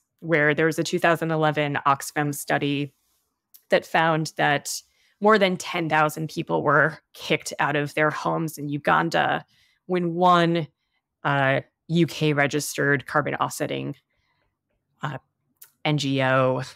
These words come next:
moved in and created a carbon offsetting plantation there. And so, and this is continuing, you know, that is one of many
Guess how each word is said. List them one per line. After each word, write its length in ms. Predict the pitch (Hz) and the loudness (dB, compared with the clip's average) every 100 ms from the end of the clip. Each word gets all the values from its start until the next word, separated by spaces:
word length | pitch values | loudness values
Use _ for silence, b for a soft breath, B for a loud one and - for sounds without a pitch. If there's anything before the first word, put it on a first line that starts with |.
| _ _ _ _ - | _ _ _ _ -2
moved 420 | 170 156 147 - | 2 2 2 -2
in 300 | 165 131 120 | -2 -2 -4
and 140 | 135 | -6
created 500 | - 147 120 117 143 | -2 -2 -2 -4 -4
a 40 | 190 | -6
carbon 300 | - - - | -6 -6 -6
offsetting 440 | - - - 92 | -8 -8 -8 -10
plantation 680 | - - - - - 147 151 - | -12 -16 -12 -10 -10 -10 -10 -6
there. 400 | - - - - _ _ _ - | -4 -4 -4 -10 _ _ _ -8
And 140 | 151 | -6
so, 380 | - 151 165 160 - | 0 0 -2 -4 0
and 380 | 185 175 165 131 | 0 0 -2 0
this 320 | 165 165 - | 2 2 0
is 420 | 139 127 - - - | -10 -12 -14 -14 -12
continuing, 420 | 160 - 127 - | -14 -12 -16 -16
you 80 | - | -8
know, 60 | 143 | -4
that 160 | 139 | -4
is 140 | 139 - | -4 -10
one 120 | 143 | -12
of 140 | - | -10
many 360 | - - 156 | -8 -6 -8